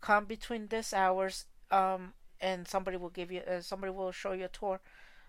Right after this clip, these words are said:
of, you know, the place." So we go.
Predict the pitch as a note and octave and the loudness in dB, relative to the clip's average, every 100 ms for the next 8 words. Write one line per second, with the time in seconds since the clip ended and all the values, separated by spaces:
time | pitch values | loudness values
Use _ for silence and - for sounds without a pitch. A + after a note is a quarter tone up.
0 | - - E3 E3+ E3 E3 E3 - - - | -20 -4 0 2 2 0 -6 -18 -20 -20
1 | - G#3+ G#3 F#3+ G3 C#4+ G#3+ - - - | -10 -6 -2 -2 -2 -2 -2 -8 -16 -18
2 | - - - - - - G3 G#3+ C#4 - | -20 -20 -20 -20 -8 0 0 2 -4 2
3 | F#3+ F#3 F#3 | 4 6 4